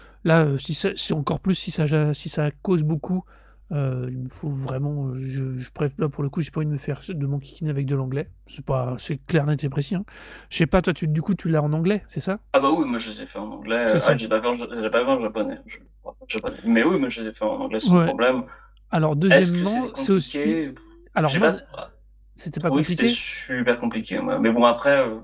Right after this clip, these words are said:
Speaker 2: 'fin, je pense que je suis très, très mauvais, euh, juge pour savoir si quelque chose est compliqué à lire en anglais ou pas, parce que, bah, voilà, je, j'ai vécu en Angleterre, ma partenaire est anglaise, euh, je bosse en Angleterre avec des gens, je parle en, anglais, euh, cent pour cent de la journée.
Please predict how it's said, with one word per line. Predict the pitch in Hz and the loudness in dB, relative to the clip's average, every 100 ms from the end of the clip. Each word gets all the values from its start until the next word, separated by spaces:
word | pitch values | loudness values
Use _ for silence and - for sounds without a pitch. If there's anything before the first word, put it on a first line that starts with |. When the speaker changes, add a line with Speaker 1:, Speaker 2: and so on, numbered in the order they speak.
| - | -16
Speaker 2:
'fin, | - 113 107 107 107 107 - _ - - - - - | -8 -4 -2 -2 -4 -10 -18 _ -20 -20 -20 -20 -14
je | - | -2
pense | 285 | -2
que | - | -2
je | 135 | -4
suis | 131 | -4
très, | 123 - 131 | -4 4 4
très | 127 127 | 4 -6
mauvais, | 123 120 117 | -6 -4 0
euh, | 113 110 107 104 107 | 0 0 -2 -2 -4
juge | 113 117 120 107 | -8 -10 -8 -10
pour | 123 - | -8 -4
savoir | 107 107 | 0 2
si | - 107 | 0 -6
quelque | 107 | -8
chose | - 110 | -6 -6
est | 107 | -4
compliqué | 107 113 110 | -6 -2 0
à | |
lire | 110 107 | 2 0
en | 107 | 2
anglais | 107 107 | 2 2
ou | 107 | 2
pas, | 135 | 2
parce | 120 - | 2 -4
que, | 107 | -6
bah, | 113 - - - - | -8 -8 -18 -20 -2
voilà, | 123 117 | 2 2
je, | 113 | 2
j'ai | 110 113 | -4 -4
vécu | 120 123 | -4 -2
en | 120 | 0
Angleterre, | 117 113 110 127 120 | 2 0 2 2 2
ma | |
partenaire | 110 107 117 117 | 0 -2 -4 0
est | 113 | 2
anglaise, | 110 113 113 120 - - - - | 2 2 2 0 -6 -16 -20 -2
euh, | 113 107 110 110 | 2 4 2 -4
je | 110 | -6
bosse | 107 117 113 127 | -2 0 0 0
en | |
Angleterre | 117 110 107 120 113 | 0 0 4 2 2
avec | 110 | -4
des | 135 | -6
gens, | 131 147 143 | -4 -2 -2
je | - | 2
parle | 120 110 92 | 2 2 0
en, | 101 - | -4 -6
anglais, | 123 117 123 131 131 120 | -6 -6 2 4 6 2
euh, | 117 | -2
cent | - 123 | -6 -8
pour | 120 - | -10 -10
cent | 123 | -6
de | 120 | -2
la | 113 | 0
journée. | 113 117 127 | 0 0 0